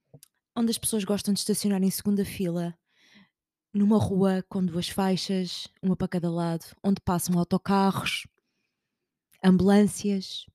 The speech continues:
polícia, constantemente. Portanto, sons de sirenes e buzinas a apitar, eh, ob-, obviamente que se for muito intenso eu vou tentar cortar,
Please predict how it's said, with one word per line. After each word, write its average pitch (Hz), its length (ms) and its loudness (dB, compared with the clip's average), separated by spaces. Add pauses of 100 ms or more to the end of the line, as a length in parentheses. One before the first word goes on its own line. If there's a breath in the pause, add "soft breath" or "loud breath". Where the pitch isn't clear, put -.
(500)
polícia, 190 800 -2 (400)
constantemente. 170 800 -4 (540 loud breath)
Portanto, - 640 -2 (580)
sons 285 380 -8
de 214 100 -10
sirenes - 800 -6 (200)
e 196 300 -2
buzinas 185 420 2
a 180 60 0
apitar, 165 600 -6 (1900)
eh, - 100 -14 (480)
ob-, 202 220 2 (100)
obviamente 214 420 4
que - 80 -12
se - 80 -8
for 180 160 -4
muito 180 240 2
intenso 165 400 -2
eu 160 140 -4
vou 156 140 -2
tentar 160 260 -2
cortar, - 500 -6